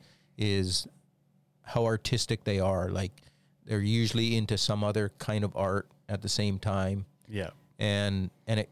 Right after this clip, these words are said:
Speaker 1: shows in, um,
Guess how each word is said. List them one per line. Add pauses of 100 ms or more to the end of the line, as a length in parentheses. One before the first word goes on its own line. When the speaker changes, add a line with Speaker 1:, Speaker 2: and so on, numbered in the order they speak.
Speaker 1:
shows
in, (500)
um,